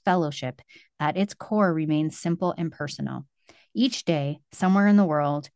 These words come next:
recovery begins when one alcoholic talks with another alcoholic, sharing experience, strength, and hope.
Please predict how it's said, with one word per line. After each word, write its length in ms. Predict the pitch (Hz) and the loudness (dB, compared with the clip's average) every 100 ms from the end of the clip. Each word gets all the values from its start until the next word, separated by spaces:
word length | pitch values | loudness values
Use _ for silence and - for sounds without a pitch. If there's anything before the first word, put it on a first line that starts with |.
| _ | _
recovery 540 | 156 147 175 165 190 | -10 -6 -4 0 0
begins 640 | 196 185 151 131 - 139 - | 0 0 -2 -4 -6 -16 -12
when 240 | 151 147 | -8 -4
one 200 | 151 180 | 0 0
alcoholic 760 | 202 190 185 196 147 151 143 - | 2 -2 -2 -4 -4 -4 -6 -8
talks 400 | - 196 202 - | 0 0 0 -8
with 160 | 202 202 | -6 -2
another 420 | 175 156 151 143 | 0 0 -2 -4
alcoholic, 580 | 139 139 139 139 139 139 | -6 -8 -8 -6 -6 -6
sharing 360 | - 156 139 135 | -10 -10 -8 -8
experience, 640 | 139 - 202 226 240 - - - - _ | -12 -4 0 2 2 -2 -18 -20 -20 _
strength, 440 | - 165 156 - _ _ | -2 0 -2 -8 _ _
and 120 | 170 | -6
hope. 280 | 147 113 - | -4 -6 -10